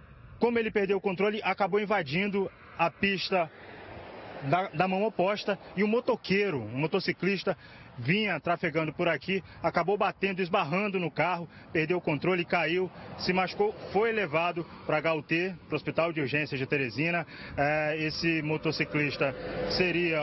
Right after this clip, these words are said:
um frentista do município de Demerval Lobão, embora ele traba-, ele morasse em Lagoa do Piauí, ele era frentista em Demerval Lobão,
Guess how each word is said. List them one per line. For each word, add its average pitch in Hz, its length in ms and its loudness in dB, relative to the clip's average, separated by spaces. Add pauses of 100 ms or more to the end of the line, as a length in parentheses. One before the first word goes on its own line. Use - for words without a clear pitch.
(140)
um 156 600 0 (100)
frentista 214 800 0 (440)
do 208 120 6
município 190 480 0
de 160 100 0
Demerval 156 380 2
Lobão, 156 240 0
embora 170 460 0
ele 156 200 2
traba-, 165 380 2
ele 143 200 0
morasse 143 580 0 (280)
em 180 120 0
Lagoa 156 340 2
do 147 120 -2
Piauí, 170 360 2
ele 175 240 2
era 156 160 0
frentista 175 480 -2
em 196 60 -2
Demerval 170 400 0
Lobão, 160 320 0